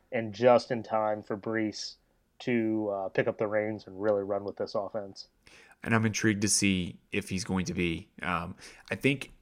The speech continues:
Speaker 2: Caleb, this kind of proved your credence here, 'cause I believe at the beginning of the year you were concerned about the recovery of Breece Hall, and you were like, "I don't think he's that healthy."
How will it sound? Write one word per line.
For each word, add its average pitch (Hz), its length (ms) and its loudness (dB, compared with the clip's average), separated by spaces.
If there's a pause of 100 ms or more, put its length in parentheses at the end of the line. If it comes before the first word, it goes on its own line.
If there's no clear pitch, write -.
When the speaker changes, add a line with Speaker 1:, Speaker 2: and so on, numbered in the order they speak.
Speaker 2:
Caleb, 127 440 6
this 135 180 8
kind 180 200 2
of 135 120 -4
proved 151 400 4
your 123 240 6
credence 147 520 2
here, 165 220 2
'cause 131 200 2
I 107 80 10
believe 113 340 2
at 117 60 0
the 110 60 -2
beginning 120 320 4
of 113 60 2
the 110 80 4
year 104 200 4
you 104 220 6
were 107 160 6
concerned 101 460 0
about 95 480 2
the 95 100 -2
recovery 98 480 0
of 92 80 -2
Breece 101 240 -2
Hall, 107 340 0 (520)
and 95 380 2
you 101 160 2
were 98 160 2
like, 90 300 0 (140)
"I 95 120 2
don't 98 200 -2
think 101 160 -6
he's 98 140 -4
that 85 140 -2
healthy." 98 520 0